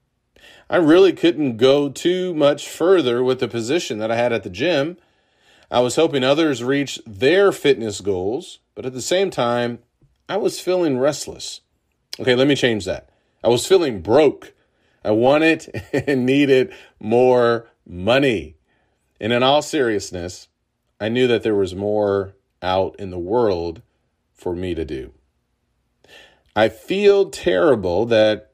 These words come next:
I can't remember the man, the name of the man who I talked to. He was such a nice guy. He took time out of his schedule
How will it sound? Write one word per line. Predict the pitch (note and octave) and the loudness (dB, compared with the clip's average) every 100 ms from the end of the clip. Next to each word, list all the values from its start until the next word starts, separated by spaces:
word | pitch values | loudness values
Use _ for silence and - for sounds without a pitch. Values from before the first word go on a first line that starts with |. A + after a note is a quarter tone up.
| - | -20
I | - | -16
can't | - D3 | -12 -10
remember | C3 B2+ C3 A#2 | -4 -2 -2 -2
the | A2 | -2
man, | A2 A#2 A#2 A2 | -2 -2 -2 -4
the | G#2 | -4
name | A2+ B2+ | -2 -2
of | A2+ | -2
the | |
man | G2+ A2 A#2 A2+ | -2 0 0 -2
who | G2 | -4
I | |
talked | F2+ A2 A2 - | -2 -4 -4 -8
to. | E2+ C2+ - _ _ _ _ _ | -12 -12 -18 _ _ _ _ _
He | - | -8
was | G2 | -8
such | - D#3 D3+ | -4 -4 -2
a | |
nice | B2 G#2 F#2+ | -2 -2 -4
guy. | - D2 F2+ - _ _ _ _ _ - | -8 -12 -14 -20 _ _ _ _ _ -16
He | G2 | -8
took | A#2 | -8
time | - - A#2 A#2+ | -6 -2 0 2
out | A#2 A#2 | 2 0
of | A2+ | -2
his | A2+ | -4
schedule | - F#2 E2+ F#2 G2 | -2 -2 -2 -4 -6